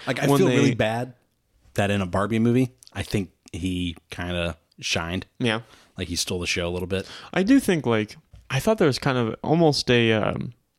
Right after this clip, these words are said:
Speaker 2: metaphorical, in a sense.
Speaker 1: Okay.
Speaker 2: Of, like, it is a movie about Barbie.
Speaker 1: Yeah.
Speaker 2: And, you know, the events that happen, you know, during the whole thing, and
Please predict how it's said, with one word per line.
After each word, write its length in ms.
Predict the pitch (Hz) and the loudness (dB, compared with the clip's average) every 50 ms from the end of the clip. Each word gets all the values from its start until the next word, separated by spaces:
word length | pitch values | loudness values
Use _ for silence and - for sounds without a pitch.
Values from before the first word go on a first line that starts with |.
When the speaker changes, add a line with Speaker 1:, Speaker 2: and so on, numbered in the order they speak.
| _ _ - | _ _ -6
Speaker 2:
metaphorical, 800 | 123 127 127 123 - - - 110 117 131 143 - 214 247 233 - _ _ _ - | -2 0 0 0 0 0 2 2 2 2 4 2 2 0 0 -4 _ _ _ -4
in 100 | 208 208 | -2 0
a 80 | 226 214 | 0 0
sense. 400 | - 220 226 240 240 - - - _ _ _ _ - | 0 0 0 0 -2 -4 -8 -10 _ _ _ _ -10
Speaker 1:
Okay. 200 | 110 - 117 123 - _ _ - | -6 -6 -6 -6 -6 _ _ -4
Speaker 2:
Of, 140 | - 127 117 | -2 -2 0
like, 340 | 120 120 113 110 104 - - _ _ _ - | 2 0 0 0 -4 -6 -12 _ _ _ -4
it 140 | - 185 147 | 0 4 4
is 100 | 143 135 | 4 4
a 40 | 135 | 4
movie 260 | 131 131 131 127 127 | 4 4 4 4 4
about 260 | 127 120 123 120 117 | 4 4 4 2 4
Barbie. 400 | 117 123 123 120 117 123 123 123 - _ _ _ _ _ _ _ _ _ _ _ - | 2 2 2 2 2 0 -2 -4 -6 _ _ _ _ _ _ _ _ _ _ _ -8
Speaker 1:
Yeah. 200 | 110 104 101 90 - _ _ _ _ _ - - _ _ _ | -6 -6 -6 -8 -10 _ _ _ _ _ -20 -20 _ _ _
Speaker 2:
And, 320 | - 117 113 110 113 113 - _ _ _ - | -14 -12 -12 -12 -14 -16 -16 _ _ _ -6
you 140 | 135 120 117 | -2 -2 0
know, 260 | 113 - - - - - | -2 -2 -6 -10 -12 -10
the 280 | 120 113 117 113 110 - - | -2 0 2 2 2 2 2
events 380 | 117 135 123 127 123 120 113 - | 0 0 2 2 0 0 0 -2
that 160 | 117 107 107 | -4 -4 -4
happen, 540 | - - 113 110 110 - 117 113 113 110 113 _ _ _ - - - - - - _ - | -4 -4 -4 -4 -4 -4 -6 -6 -6 -8 -10 _ _ _ -20 -20 -20 -20 -20 -16 _ -4
you 80 | 117 | 0
know, 100 | 117 113 110 | 0 2 2
during 280 | 110 113 113 117 113 | 4 4 4 4 2
the 80 | 113 117 | 2 2
whole 180 | 117 113 113 | 2 2 0
thing, 280 | - - 117 110 110 110 | 0 0 -2 -2 -2 -2
and 160 | 107 107 110 | -4 -6 -8